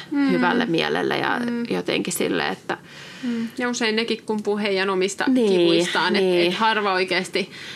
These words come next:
Speaker 1: varmastikaan haluaa
Speaker 2: Niin.
Speaker 1: kaikille ikävää
Speaker 2: Niin.
Speaker 1: mieltä.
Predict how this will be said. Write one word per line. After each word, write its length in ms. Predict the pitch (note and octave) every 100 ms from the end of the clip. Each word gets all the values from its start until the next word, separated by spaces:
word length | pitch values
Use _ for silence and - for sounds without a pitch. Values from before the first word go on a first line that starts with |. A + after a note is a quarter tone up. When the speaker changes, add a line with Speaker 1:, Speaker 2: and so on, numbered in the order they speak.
| - -
Speaker 1:
varmastikaan 640 | E3+ E3+ G3 F#3 - F#3
haluaa 540 | F#3+ E3+ F3+ C3+ C#3+ -
Speaker 2:
Niin. 500 | C4 B3+ G3+ F3+ E3+
Speaker 1:
kaikille 460 | F#3 F3+ - G3+ A#3 - - - - -
ikävää 360 | C#4 B3 G#3+
Speaker 2:
Niin. 80 | F#3+
Speaker 1:
mieltä. 400 | G#3 G#3 G#3+ A#3